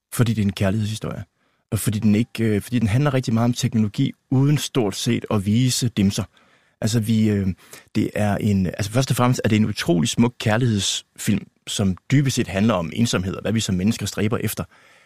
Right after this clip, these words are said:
Og fra sådan et nørdperspektiv, som jo er det, vi kommer fra her, øh, så er det rart og befriende, øh,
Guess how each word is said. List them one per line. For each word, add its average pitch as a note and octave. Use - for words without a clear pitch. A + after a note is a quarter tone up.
Og G#2+
fra A2
sådan C#3
et C3
nørdperspektiv, G#2+
som F#2
jo F#2
er F#2
det, A2
vi A#2+
kommer G#2+
fra F#2+
her, A2+
øh, G#2
så C3+
er A2+
det G#2
rart A2
og A#2
befriende, A#2+
øh, G#2